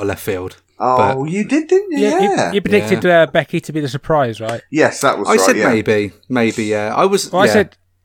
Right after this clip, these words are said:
Speaker 3: I said Eva Marie, she didn't turn up, so.
Speaker 2: Yeah.
Speaker 1: Yeah.
Speaker 2: But yeah, Ash, Ash predicted that one right. I mean, you should have put a bet on there, mate.
Speaker 3: <laughs> Nah,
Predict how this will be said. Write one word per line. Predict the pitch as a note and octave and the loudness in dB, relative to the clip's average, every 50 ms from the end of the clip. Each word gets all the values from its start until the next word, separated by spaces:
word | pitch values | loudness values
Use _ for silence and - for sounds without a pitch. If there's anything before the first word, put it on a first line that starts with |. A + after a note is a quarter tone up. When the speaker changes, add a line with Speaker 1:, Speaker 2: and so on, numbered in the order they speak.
| _ _ _ _ - - C3 | _ _ _ _ -16 -14 -10
Speaker 3:
I | - F3 | -8 -2
said | E3+ G#3+ G3 | 0 2 2
Eva | F3+ E3 C#3+ D3 | 2 2 0 0
Marie, | D#3+ D#3 D3+ D3 D3 C#3+ B2+ | 0 0 2 2 2 0 0
she | - E3 | 0 -2
didn't | D3 C#3 C3+ B2+ | -2 -2 -4 -4
turn | - C#3 B2 A#2+ A2+ | -6 -6 -6 -6 -6
up, | A#2 B2 A#2 - - | -8 -10 -10 -12 -10
so. | - B2 | -8 -4
Speaker 2:
Yeah. | A2 G2+ G2 F#2 F2+ F2 E2+ - _ - - - G#2+ | -2 0 0 0 0 -2 -6 -8 _ -16 -10 -8 -6
Speaker 1:
Yeah. | A2 G2+ - _ _ _ _ _ _ - | -6 -6 -8 _ _ _ _ _ _ 0
Speaker 2:
But | G3 F#3+ | 2 4
yeah, | G#3 A3+ F#3+ | 4 6 6
Ash, | A#2+ E3+ G#3+ G#3 - - | 4 4 2 0 -2 -2
Ash | - G#3 G#3 - | -2 -2 -2 0
predicted | G#3+ G#3 A#3 F3+ E3+ - F#3 | 0 0 0 0 -2 0 0
that | G#3+ A3+ E3 | 0 0 0
one | G3 G3 | 0 0
right. | G3 A#3+ E4+ F#4 - - - | 0 0 0 0 -2 -2 -2
I | A2+ | -2
mean, | C#3+ D#3+ E3 | -2 0 0
you | E3+ | 0
should | E3+ F3+ F3 | 0 -2 0
have | - | 2
put | F3 D3 | 2 2
a | - - | 2 4
bet | A3 B3+ | 2 4
on | B3 C3 G#2+ G2 | 4 2 -2 -2
there, | G2 F#2+ F#2+ | -4 -2 -2
mate. | G#2+ D3 A3 A3 - _ _ _ _ _ _ _ _ _ _ _ _ _ - - | 0 -2 -2 -4 -8 _ _ _ _ _ _ _ _ _ _ _ _ _ -2 0
Speaker 3:
<laughs> | G#3+ F3 C3+ - _ _ _ | 0 0 -2 -4 _ _ _
Nah, | - C#3 D3+ D3+ D#3 D3+ D3 D3 C#3+ | -4 -2 0 0 2 0 0 -2 -2